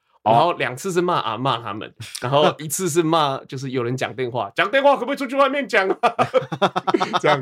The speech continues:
Speaker 2: 子。然后我觉得最，我先跟大家分享，就最好笑是怎样，就是
Speaker 1: 嘿。
Speaker 2: 那个时候看完电影有一个很有趣的现象，例如说像我们看完电影，
Speaker 1: 哦。是。
Speaker 2: 例如说我们去看《海贼王》好了，
Speaker 1: 嘿。
Speaker 2: 哦，看，然后鲁夫真的超屌的，怎么样，怎么样，讨论剧情嘛。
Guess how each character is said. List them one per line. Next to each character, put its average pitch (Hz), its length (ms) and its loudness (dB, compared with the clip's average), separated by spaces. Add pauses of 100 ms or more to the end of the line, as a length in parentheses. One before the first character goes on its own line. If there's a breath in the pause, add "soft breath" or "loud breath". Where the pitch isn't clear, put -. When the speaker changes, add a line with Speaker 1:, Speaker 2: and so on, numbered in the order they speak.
Speaker 2:
子。 120 100 -10
然 156 120 -2
后 349 120 2
我 160 140 2
觉 156 140 4
得 226 60 4
最， 262 280 -6
我 143 80 0
先 247 140 -4
跟 277 60 0
大 262 100 4
家 254 60 -2
分 233 120 2
享， 135 160 -2
就 180 100 2
最 190 160 0
好 104 120 -2
笑 143 200 -4
是 135 100 -6
怎 113 100 -8
样， 110 140 -8
就 147 80 -10
是 151 180 -4
Speaker 1:
嘿。 123 260 2 (120)
Speaker 2:
那 208 100 4
个 196 100 4
时 135 80 -2
候 156 360 0 (340)
看 233 180 0
完 131 180 0
电 160 140 4
影 120 120 -8
有 107 100 -2
一 139 60 2
个 139 80 -4
很 123 80 -4
有 120 120 2
趣 117 180 -4
的 90 60 0
现 - 220 -8
象， 95 240 -6
例 185 80 6
如 170 80 4
说 123 140 6
像 170 160 -2
我 110 60 -6
们 98 120 -8
看 123 160 -4
完 104 160 -6
电 101 120 -6
影， - 60 -14
Speaker 1:
哦。 - 80 -20 (160)
是。 127 280 0 (180)
Speaker 2:
例 131 80 -2
如 123 60 2
说 120 80 0
我 117 40 0
们 104 100 -4
去 110 60 -8
看 110 140 -4
《海 - 140 -10
贼 - 220 -12
王》 - 160 -6
好 - 100 -18
了， - 80 -8
Speaker 1:
嘿。 107 260 0
Speaker 2:
哦， - 160 -6
看， - 220 -6
然 101 80 -12
后 123 80 -2
鲁 113 120 -2
夫 113 140 -4
真 120 120 2
的 117 40 4
超 113 260 -4
屌 - 240 -12
的， 101 140 -6
怎 107 140 -12
么 101 60 -8
样， 120 120 0
怎 92 80 -10
么 92 40 -6
样， 95 80 -4
讨 123 160 2
论 165 160 4
剧 170 140 -4
情 117 180 -8
嘛。 98 120 -8